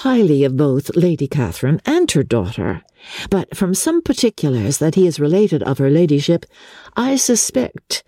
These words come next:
his gratitude misleads him, and that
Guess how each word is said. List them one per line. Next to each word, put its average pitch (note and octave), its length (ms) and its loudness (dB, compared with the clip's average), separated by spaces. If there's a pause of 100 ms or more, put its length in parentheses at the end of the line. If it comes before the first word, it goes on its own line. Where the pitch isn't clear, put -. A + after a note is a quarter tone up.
(160)
his D#3+ 220 2
gratitude C#3 960 0
misleads C#3+ 600 0
him, D#2+ 420 0 (600)
and D#3+ 380 2
that E3 280 -2